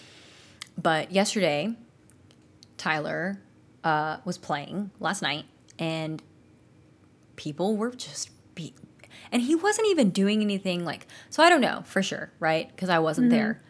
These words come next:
Speaker 1: But, like, he was like, "I mean, I, I didn't really do anything wrong. I just didn't do what they wanted me to do or what they thought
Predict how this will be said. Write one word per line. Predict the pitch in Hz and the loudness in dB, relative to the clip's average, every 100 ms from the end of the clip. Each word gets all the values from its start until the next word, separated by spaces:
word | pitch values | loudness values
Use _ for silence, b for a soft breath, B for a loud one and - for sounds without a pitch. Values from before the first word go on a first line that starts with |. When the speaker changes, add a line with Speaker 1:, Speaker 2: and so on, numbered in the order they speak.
| B B B B - | B B B B -4
Speaker 1:
But, | - 170 | 0 2
like, | 175 165 | 0 0
he | 226 | -2
was | 214 | 0
like, | 190 | 0
"I | 185 | 0
mean, | 196 185 | -2 -2
I, | - 185 208 - - - | -4 -4 -4 -8 -20 -12
I | 175 | -4
didn't | 202 320 | 0 2
really | 339 220 | 2 2
do | 254 | 2
anything | 226 170 147 | 2 0 -4
wrong. | 151 247 254 151 | -2 4 4 4
I | 156 | -2
just | 175 - | -4 -2
didn't | 185 185 - - - - | -2 -2 -6 -20 -20 -2
do | 208 220 | 0 2
what | 196 170 175 - | 0 0 -2 0
they | 165 165 | 0 0
wanted | 151 160 175 165 - - | -2 -4 -2 -4 -8 -10
me | 170 | -6
to | 160 | -4
do | 147 180 | 0 0
or | 165 | 0
what | 151 | -2
they | 147 143 | -6 -8
thought | - 165 160 - | 0 2 2 -2